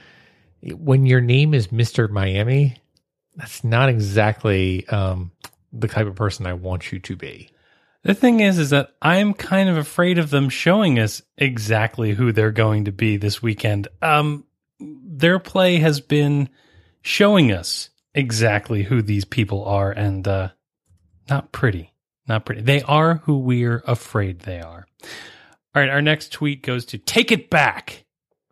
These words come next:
Speaker 1: You take it back.
Speaker 2: This is a tweet from Beyond the Box Score, who tweets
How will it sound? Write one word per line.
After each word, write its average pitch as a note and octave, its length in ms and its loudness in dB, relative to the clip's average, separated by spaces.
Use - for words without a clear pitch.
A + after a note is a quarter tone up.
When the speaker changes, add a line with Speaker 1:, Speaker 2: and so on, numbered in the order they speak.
Speaker 1:
You B3+ 160 4
take A#3 260 2
it D#3 100 -2
back. A2+ 600 -2
Speaker 2:
This C#3 100 -6
is B2+ 140 -4
a A#2 80 -2
tweet A#2 320 -2
from A2 360 0
Beyond A2 260 0
the G2+ 40 -6
Box G2+ 260 -2
Score, G2 280 -8
who G2+ 120 -10
tweets G2+ 360 -8